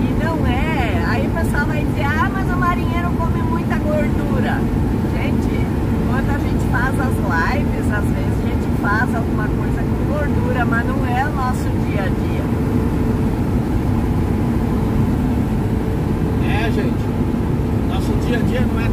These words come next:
Speaker 2: toda hora comendo comida gorda, não. Eu, particularmente, gosto de uma comida mais gordurosa, mais temperada,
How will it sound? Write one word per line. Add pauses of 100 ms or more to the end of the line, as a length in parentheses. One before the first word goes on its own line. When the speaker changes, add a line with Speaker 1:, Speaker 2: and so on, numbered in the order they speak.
Speaker 2:
toda
hora
comendo
comida
gorda,
não.
Eu,
particularmente, (120)
gosto
de
uma
comida
mais (840)
gordurosa,
mais (140)
temperada,